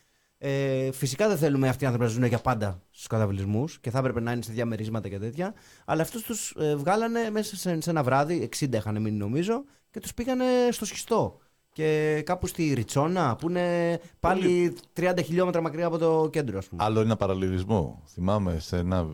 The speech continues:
Speaker 2: ε, του Βάρνα, όχι, ποιο το βιβλίο ήταν αυτό; Θα το θυμι-, του Βενέζη, ένα βιβλίο που είχε τρία-τέσσερα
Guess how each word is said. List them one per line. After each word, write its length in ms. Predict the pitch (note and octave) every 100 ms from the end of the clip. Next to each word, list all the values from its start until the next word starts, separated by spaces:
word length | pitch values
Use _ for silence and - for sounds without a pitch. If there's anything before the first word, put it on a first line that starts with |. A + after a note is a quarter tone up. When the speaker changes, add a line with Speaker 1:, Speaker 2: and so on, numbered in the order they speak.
| E2
Speaker 2:
ε, 440 | E2 D#2 D2+ D2+ D2 D2 D2 C#2+ C2+ - - _ _ _ _ _ _ _ _ _ _ _ _
του 100 | E2 D#2
Βάρνα, 640 | D#2+ D#2+ E2 D#2+ E2+ E2+
όχι, 240 | F2 - F#2
ποιο 360 | - - F2 F#2
το 100 | F#2+ F2+
βιβλίο 180 | F2+
ήταν 200 | F2 -
αυτό; 360 | D#2+ - F#2 F#2 _ _ _
Θα 120 | G2+
το 120 | -
θυμι-, 220 | - F#2+
του 120 | F#2 A2
Βενέζη, 360 | A2+ A#2 D2+
ένα 120 | E2+ F#2
βιβλίο 440 | E2 F2 F#2 B2 _ _ _ _ _ _ _ _
που 300 | - F2 E2+ -
είχε 220 | F#2+ A2
τρία-τέσσερα 520 | G2 G#2 G#2+ G2+ E2+